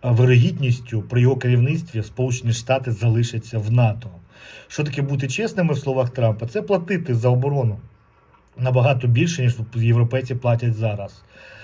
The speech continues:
Головна ідея Трампа заключається в тому, що за оборону на європейському континенті повинні переважно платити європейці,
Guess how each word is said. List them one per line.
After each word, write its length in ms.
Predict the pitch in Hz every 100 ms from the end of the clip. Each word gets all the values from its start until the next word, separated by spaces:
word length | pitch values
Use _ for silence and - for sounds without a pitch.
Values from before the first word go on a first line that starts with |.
| - -
Головна 500 | 107 135 151 165 156
ідея 400 | 127 117 127 123
Трампа 280 | 113 123 117
заключається 500 | 113 120 123 123 123
в 40 |
тому, 320 | - 196 175 120
що 160 | -
за 140 | 107 117
оборону 520 | 113 131 139 127 107
на 80 | 110
європейському 540 | 117 117 120 123 117
континенті 600 | 117 107 117 147 175 127
повинні 460 | 120 117 127 151 120
переважно 600 | - 113 110 127 127 120
платити 480 | 113 110 113 107
європейці, 760 | 110 110 117 - 107 90 -